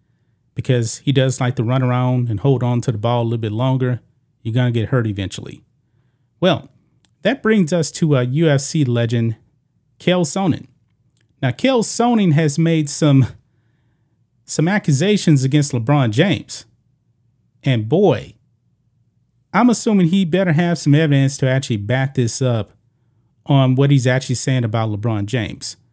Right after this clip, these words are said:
Now, you guys know what happened with, uh, Barry Bonds and, uh, Roger Clemens, baseball, the steroid era, all that stuff. Those guys are still not in the Hall of Fame, even though they are two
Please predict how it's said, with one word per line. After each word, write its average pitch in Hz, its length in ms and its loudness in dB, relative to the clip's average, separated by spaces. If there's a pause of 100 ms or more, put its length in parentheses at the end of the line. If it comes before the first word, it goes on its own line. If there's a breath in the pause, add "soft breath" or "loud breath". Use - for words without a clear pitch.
(640)
Now, 127 420 0
you 170 80 -2
guys 175 340 0
know 180 140 2
what 143 140 2
happened 147 360 0
with, 127 140 0
uh, 117 160 -2
Barry 139 320 0
Bonds 123 540 0
and, 117 120 0
uh, 110 160 -2
Roger 113 300 -4
Clemens, 117 600 0 (360)
baseball, 127 640 0
the 113 80 -6
steroid 135 580 0
era, 113 380 -2 (300)
all 147 220 2
that 127 180 -2
stuff. - 420 -6 (960)
Those 156 400 2
guys 151 460 0
are 131 180 0
still 156 400 0
not 139 160 2
in 127 80 -2
the 117 60 -2
Hall 131 260 0
of 107 80 -6
Fame, 127 320 0
even 131 280 0
though 131 400 0 (600)
they 135 180 2
are 123 120 0
two 156 480 0